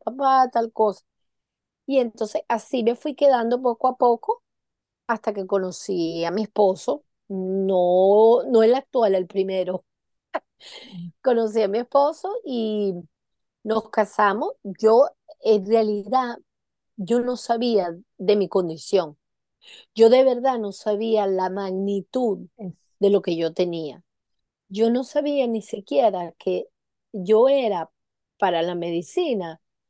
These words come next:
Speaker 1: un milagro, por-,
Speaker 2: Mm.
Speaker 1: porque la gente que nace con una cardiopatía y nace sin una válvula, esa válvula hay que volverla a poner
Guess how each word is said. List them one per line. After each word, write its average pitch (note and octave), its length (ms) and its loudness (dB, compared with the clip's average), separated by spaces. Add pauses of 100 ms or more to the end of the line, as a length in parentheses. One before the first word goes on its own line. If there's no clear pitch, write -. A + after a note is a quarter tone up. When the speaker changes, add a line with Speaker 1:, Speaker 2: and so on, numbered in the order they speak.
(180)
Speaker 1:
un A3 140 -2
milagro, F#4 800 2 (500)
por-, C4+ 200 -2
Speaker 2:
Mm. A#3 200 -12
Speaker 1:
porque - 180 -2
la G#3 120 2
gente G3+ 240 -6
que D4 120 -2
nace A#3 300 -4
con G#3 180 -2
una G3 240 -4
cardiopatía A#3 1080 -2
y G#3 120 -6
nace F#3+ 360 -8
sin B3+ 200 -4
una A3+ 200 0
válvula, A#3 520 0 (720)
esa G#3+ 180 -2
válvula B3+ 540 -2
hay G3+ 180 -2
que B3 140 -2
volverla G3+ 520 -2
a A#3+ 60 -12
poner A3+ 360 -6